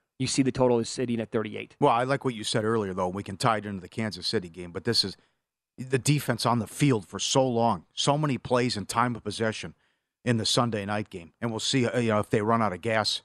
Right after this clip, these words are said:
Speaker 2: in this one because Tennessee's at home, but Denver's off the bye as well.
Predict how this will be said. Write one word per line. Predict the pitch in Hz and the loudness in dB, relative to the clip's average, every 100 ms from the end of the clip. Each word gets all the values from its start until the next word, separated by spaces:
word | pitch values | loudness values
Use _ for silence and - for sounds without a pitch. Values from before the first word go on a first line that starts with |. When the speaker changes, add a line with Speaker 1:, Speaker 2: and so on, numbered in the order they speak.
| _ - | _ 0
Speaker 2:
in | 123 | 0
this | 113 - | 2 0
one | 117 | -2
because | 113 113 117 - | -2 -2 0 0
Tennessee's | - 143 113 - 135 | 0 0 -2 -2 -2
at | 101 | 2
home, | 123 147 - - | 2 2 -2 -4
but | 120 | 0
Denver's | 143 151 120 113 | 2 0 0 2
off | 123 - | 2 2
the | 117 | -2
bye | 110 131 113 | 2 2 2
as | 92 | -2
well. | 110 143 - | 2 2 0